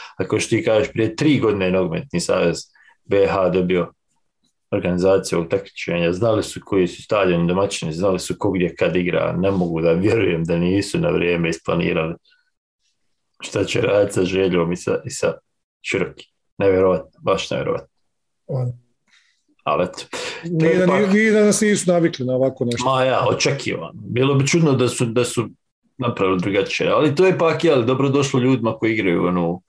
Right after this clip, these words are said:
Speaker 1: koji se s nama i sa X Live Betom igraju po-, pogađanja, obzirom da su morali pogoditi samo četiri utakmice.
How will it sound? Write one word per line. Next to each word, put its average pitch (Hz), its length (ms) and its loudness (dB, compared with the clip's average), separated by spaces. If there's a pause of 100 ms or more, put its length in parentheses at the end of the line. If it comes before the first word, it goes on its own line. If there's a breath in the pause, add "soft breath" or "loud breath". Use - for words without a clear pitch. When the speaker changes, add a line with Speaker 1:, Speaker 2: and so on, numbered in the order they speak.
(880 loud breath)
Speaker 1:
koji 110 180 0
se 117 120 0
s - 100 -2
nama 120 260 2
i 107 60 0
sa - 120 -2
X 117 220 -4
Live 107 200 2
Betom 101 380 -2
igraju 92 380 -2
po-, 101 280 -2
pogađanja, 123 840 2
obzirom 110 420 2
da - 60 0
su 120 120 0
morali 113 300 2
pogoditi 107 280 0
samo 107 200 -2
četiri 113 340 -2
utakmice. 123 420 0